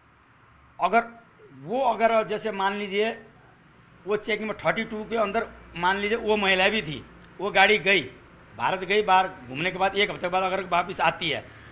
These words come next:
तो जो border फोर्स के पास जो म-, पहले की जो पैसेंजर लिस्ट जो होती है वो list और जो वो list दोबारा से जब वो गाड़ी आती है वो दोनों list match होना चाहिए।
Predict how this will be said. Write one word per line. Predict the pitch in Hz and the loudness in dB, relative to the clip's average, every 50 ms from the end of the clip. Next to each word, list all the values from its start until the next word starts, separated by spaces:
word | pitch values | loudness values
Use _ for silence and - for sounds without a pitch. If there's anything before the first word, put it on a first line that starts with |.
| - - - - | -20 -20 -12 -4
तो | 220 226 254 262 - - - - - - | 0 2 2 2 2 -2 -6 -16 -18 -12
जो | 120 - 214 262 | -4 0 0 0
border | 254 214 220 226 226 | 2 2 0 0 0
फोर्स | 190 196 208 196 | 0 -4 -4 -4
के | 208 | -2
पास | 202 202 202 | 0 0 0
जो | 165 185 196 202 180 - - - - - - - - | -2 -2 -4 -6 -6 -8 -12 -20 -20 -20 -20 -18 -12
म-, | 135 131 | -10 -10
पहले | 131 - - 190 202 214 226 | -6 0 2 2 4 4 2
की | 226 226 | 0 0
जो | 196 214 208 190 180 165 160 - | -2 -4 -2 -2 -4 -4 -6 -8
पैसेंजर | 160 147 147 143 - - - 175 185 196 202 185 | -8 -8 -8 -8 -6 -4 -4 -2 -2 -2 -2 -2
लिस्ट | 190 180 147 156 | -2 -4 -6 -6
जो | 180 170 147 | -8 -6 -6
होती | 123 127 - 190 170 | -8 -8 -8 -6 -4
है | 151 160 202 247 240 - - - - - - - - | 0 0 0 0 0 -4 -14 -20 -20 -20 -20 -20 -12
वो | 185 214 247 262 | -6 -2 -2 0
list | 254 214 226 254 233 254 | 0 0 -2 -4 -4 0
और | 208 208 208 | 2 2 2
जो | 175 190 220 214 | 2 2 0 0
वो | 208 214 214 | 0 0 0
list | 208 208 208 - - - - - - - - - - - - - - - - - 135 | -2 -2 -6 -10 -12 -18 -20 -20 -20 -20 -20 -20 -20 -20 -20 -20 -20 -20 -20 -20 -6
दोबारा | 123 160 180 190 202 226 233 | -2 2 4 6 6 4 4
से | 190 208 185 | 0 -2 -4
जब | 180 180 | -4 -4
वो | 175 180 175 | -4 -4 -4
गाड़ी | 165 160 156 160 156 | -4 -4 -4 -4 -4
आती | 139 127 117 - 147 | -6 -6 -6 -6 -6
है | 180 220 - - - - - | -4 -4 -4 -8 -14 -20 -12
वो | - 175 170 | -10 -10 -8
दोनों | 135 170 190 208 208 196 | -6 -6 -4 -4 -4 -4
list | 190 202 - - | -6 -8 -10 -8
match | 156 160 190 190 - 175 | -4 -2 0 0 0 -4
होना | 151 143 135 | -6 -8 -8
चाहिए। | 117 123 113 101 | -10 -12 -12 -14